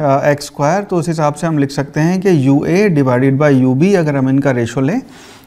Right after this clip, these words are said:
so that will be equal to half K A एक्स ए का स्क्वायर divided by half K B, अ, एक्स बी का स्क्वायर। Now के ए और के बी का रिलेशन हम यहाँ पे, अ, इंसर्ट कर सकते हैं, so this will be equal to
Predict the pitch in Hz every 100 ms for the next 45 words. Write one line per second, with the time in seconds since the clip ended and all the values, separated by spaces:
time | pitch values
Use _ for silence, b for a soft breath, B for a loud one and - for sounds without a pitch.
0 | B - 147 135 139 147 151 147 - 135
1 | 131 240 247 B B B - - 139 226
2 | 233 - - _ _ - 135 123 147 240
3 | 240 B B B B - - 139 - 147
4 | 151 151 160 - - 147 190 220 143 127
5 | 127 139 147 156 143 - 120 160 208 -
6 | - - _ - 135 135 123 170 247 240
7 | B B B B - 135 131 - 151 -
8 | - 135 123 123 - 110 92 - B B
9 | B B 151 151 - 165 175 196 208 185
10 | 170 160 180 180 147 143 143 160 160 156
11 | 147 170 170 156 135 127 131 139 147 151
12 | 135 147 - 240 220 147 131 147 131 139
13 | 139 139 147